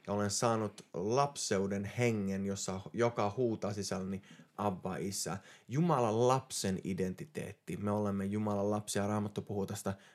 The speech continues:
monessa eri paikassa. Eh, miten te näette tän, niin kun, vaikuttavan meidän identiteettiin ja itsevarmuuteen?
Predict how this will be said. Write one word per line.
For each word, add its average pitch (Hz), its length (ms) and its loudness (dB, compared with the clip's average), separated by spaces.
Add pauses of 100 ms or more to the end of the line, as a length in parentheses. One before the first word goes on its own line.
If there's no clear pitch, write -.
(120)
monessa 104 600 2
eri 90 260 -2
paikassa. 92 640 -4 (440)
Eh, 90 220 0
miten 143 300 2
te 123 80 4
näette 120 400 4
tän, 113 540 8
niin 98 260 0
kun, 92 300 0 (500)
vaikuttavan 101 600 2
meidän 98 360 2
identiteettiin 92 960 -2
ja 98 160 -2
itsevarmuuteen? 92 920 -6